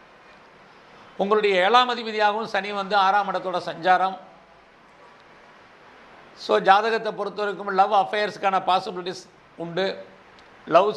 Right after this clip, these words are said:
சக்ஸஸ் ஆகல, நிறைய ஆப்ஸ்டக்கிள்ஸும் உண்டு. ஆனாலும் இறுதியில சனி வக்ர நிவர்த்தி ஆகக்கூடிய காலகட்டங்கள்ல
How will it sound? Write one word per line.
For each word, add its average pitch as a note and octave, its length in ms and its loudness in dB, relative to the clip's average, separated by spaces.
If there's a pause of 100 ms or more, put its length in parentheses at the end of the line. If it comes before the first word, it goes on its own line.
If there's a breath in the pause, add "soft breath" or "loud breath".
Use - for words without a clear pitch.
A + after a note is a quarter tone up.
சக்ஸஸ் F#3 340 -4
ஆகல, F#3+ 340 0
நிறைய F3+ 320 -2
ஆப்ஸ்டக்கிள்ஸும் F#3 680 -4
உண்டு. F3+ 540 -8 (720)
ஆனாலும் G3 440 2
இறுதியில F#3+ 600 -2 (1700)
சனி G3+ 760 0 (180)
வக்ர F#3 300 0
நிவர்த்தி G#3+ 360 0
ஆகக்கூடிய F#3+ 380 0
காலகட்டங்கள்ல F#3 960 -2